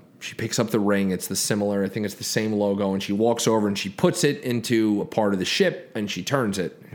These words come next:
kinda like, "What is she doing?" And a hologram comes up of a hooded figure.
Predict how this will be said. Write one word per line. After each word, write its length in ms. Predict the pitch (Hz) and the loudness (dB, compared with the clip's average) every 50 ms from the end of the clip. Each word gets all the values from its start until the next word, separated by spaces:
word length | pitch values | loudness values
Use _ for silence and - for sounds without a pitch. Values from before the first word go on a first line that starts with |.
| - | -10
kinda 180 | - 120 110 101 | -6 -4 -4 -2
like, 40 | 98 | -2
"What 220 | 107 107 104 101 | -2 -2 0 0
is 80 | 98 98 | -2 -4
she 140 | - - 90 | -4 -4 -2
doing?" 300 | 101 101 95 92 85 - - - - - - - - - | -2 -2 -2 -2 -4 -6 -12 -18 -20 -20 -20 -18 -8 -4
And 100 | 98 110 | 0 0
a 40 | 107 | 2
hologram 640 | - 135 139 139 127 113 107 113 98 95 95 92 - | 2 4 4 4 2 2 2 0 0 0 0 -2 -2
comes 280 | - 95 95 104 92 | -2 -2 -2 -2 -2
up 300 | 92 82 90 - - - - - _ _ _ _ - - - - - - - | -2 -2 -2 -4 -6 -12 -20 -20 _ _ _ _ -20 -20 -20 -20 -12 -2 0
of 140 | 127 117 113 | 2 2 2
a 60 | 104 | 2
hooded 300 | - 120 110 107 101 95 | 2 2 2 2 0 0
figure. 440 | - 101 90 82 80 80 - - | 0 -2 -2 -2 -2 -6 -8 -8